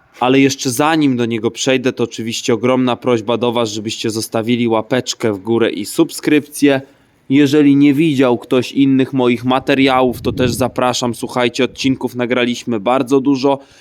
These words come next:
Na ten moment jest ponad tysiąc pięćset trzydzieści odcinków o samych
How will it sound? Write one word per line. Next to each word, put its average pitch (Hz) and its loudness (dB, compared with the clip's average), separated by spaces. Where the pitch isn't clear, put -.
Na 131 0
ten 131 0
moment 123 0
jest 120 -2
ponad 120 -2
tysiąc 151 0
pięćset 143 0
trzydzieści 127 -2
odcinków 135 -2
o 147 0
samych 117 -2